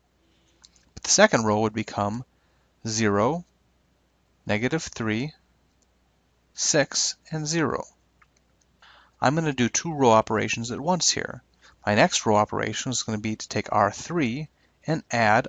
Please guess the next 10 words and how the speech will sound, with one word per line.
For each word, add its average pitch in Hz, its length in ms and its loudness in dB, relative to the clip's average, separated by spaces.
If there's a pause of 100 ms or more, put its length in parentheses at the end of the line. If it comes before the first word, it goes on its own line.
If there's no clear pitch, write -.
R 113 300 0
one. 139 380 -4
In - 1120 -20
that 143 140 2
case, 117 320 0
I 110 80 6
would 110 160 0
get 107 300 -2 (280)
zero, 113 580 0 (460)
three, 143 640 -2